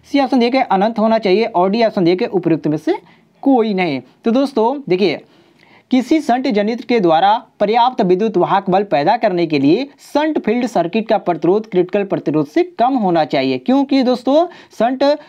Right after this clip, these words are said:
फील्ड प्रतिरोध का वह अधिकतम मान जिस पर कोई डीसी शंट जनित्र विद्युत वाहक बल पैदा कर सकता है वो आपका क्रिटिकल प्रतिरोध कहलाता है। तो यहाँ पर क्वेश्चन के अनुसार हमारा सही हो जाता है ऑप्शन नंबर बी बिल्कुल करेक्ट आंसर।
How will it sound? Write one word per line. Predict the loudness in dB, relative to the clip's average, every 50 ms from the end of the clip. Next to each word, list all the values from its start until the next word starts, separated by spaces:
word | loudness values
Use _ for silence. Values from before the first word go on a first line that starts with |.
| _ _ -4
फील्ड | -2 -2 -2 -2
प्रतिरोध | -2 -2 -2 0 0 0 0 0 0
का | 0 2 2
वह | 2 0 0
अधिकतम | 0 0 0 0 0 0 0 -2 0
मान | 2 0 0 0 -2 -4 -12 -16 _ -4
जिस | -2 -2 -2 -2 -2
पर | 0 2 2 2 0 -2 -6 _ _ _
कोई | -2 0 0 0 0
डीसी | 0 -2 0 2 0 0
शंट | 2 0 -2 -2 0 0 0 -2 -2 -4 -8 -16 -20 _ _ -4
जनित्र | -2 0 0 0 0 0 0 2
विद्युत | 2 2 2 2 0 0
वाहक | 0 0 0 0
बल | -2 -2
पैदा | 0 0 2 2 2 0
कर | 0 -2 -4 -2
सकता | -2 -6 -4 0 0 2
है | 2 2 2 0 -4 -8 _ -2
वो | 0 2
आपका | 2 2 2 2 0 0
क्रिटिकल | 0 0 -2 -2 0 -2 -2 -2
प्रतिरोध | -2 -4 -6 -4 -2 0 0 0 -2 -4
कहलाता | -6 -4 -2 0 0 0 0 0 0 2
है। | 2 2 0 -2 -6 -16 _ 0
तो | 0
यहाँ | 2 2 2 0 0 -2
पर | -2 -2 -2
क्वेश्चन | -2 -2 0 0 -2 0
के | 0 0
अनुसार | -2 0 0 0 0 2
हमारा | 2 2 2 0 0
सही | -2 -2 -2
हो | 0 2 2
जाता | 0 2 2 0
है | -2 -2 0 0
ऑप्शन | 0 0 0 -2 -2 -2
नंबर | 0 0 0 0 0 0
बी | 0 0 0 0 -2 -4 -8 _ _ -4 0
बिल्कुल | 2 2 2 0 0 -2 -2 -2 -2 -4
करेक्ट | -4 -2 -2 -4 -4 -4
आंसर। | -4 -4 -4 -6 -2 -2 -2 -2